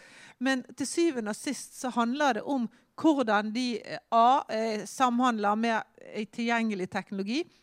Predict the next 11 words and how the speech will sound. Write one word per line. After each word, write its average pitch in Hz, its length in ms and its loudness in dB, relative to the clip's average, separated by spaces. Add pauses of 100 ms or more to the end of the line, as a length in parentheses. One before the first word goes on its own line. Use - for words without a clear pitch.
(160)
B, 240 240 2 (180)
samhandler 196 800 0 (200)
med 226 260 4
hverandre. 185 480 0 (280)
Og 247 80 0
det 320 160 4
er 247 220 2
jo 269 80 2
de 269 140 0
ferdighetene 226 880 0
som 180 400 -2